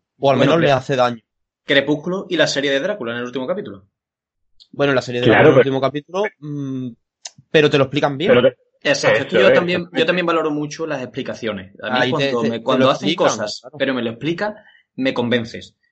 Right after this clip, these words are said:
Speaker 2: Por ejemplo, en The Strain es un cambio muy grande el tema del parásito, pero me lo cuentan tan bien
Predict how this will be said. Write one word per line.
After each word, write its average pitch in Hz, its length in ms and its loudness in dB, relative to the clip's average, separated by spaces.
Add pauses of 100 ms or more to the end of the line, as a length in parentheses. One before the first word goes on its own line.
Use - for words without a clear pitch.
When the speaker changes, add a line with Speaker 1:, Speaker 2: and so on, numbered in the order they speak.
Speaker 2:
Por 123 120 -2
ejemplo, 127 260 -2
en 170 80 0
The 165 80 0
Strain 175 520 -6 (560)
es 123 80 -12
un 135 100 -2
cambio 160 280 0
muy 123 120 0
grande 113 240 -2
el 110 80 -4
tema 110 180 -2
del 104 140 -6
parásito, 110 540 -6
pero 104 180 -6
me 104 100 -8
lo 101 140 -8
cuentan 160 420 -4
tan 156 200 -2
bien 165 420 -4